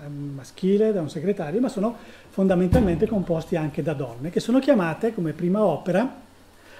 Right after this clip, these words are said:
non a essere infermiere, non a essere curve sul lavoro,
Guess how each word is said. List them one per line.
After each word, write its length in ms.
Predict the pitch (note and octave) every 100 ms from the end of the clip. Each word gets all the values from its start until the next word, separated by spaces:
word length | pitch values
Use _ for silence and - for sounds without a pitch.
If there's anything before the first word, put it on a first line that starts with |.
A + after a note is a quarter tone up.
| -
non 280 | F3+ A3 A3
a 80 | F#3
essere 260 | F#3+ F3+
infermiere, 640 | E3 D#3+ F3+ G3 F3+ F#3+ B3+
non 200 | G#3 F3+
a 60 |
essere 240 | F3+ F3+ F3
curve 300 | G3+ G3+ E3+
sul 160 | E3+
lavoro, 500 | D#3+ D#3 F#3 F3+ C#3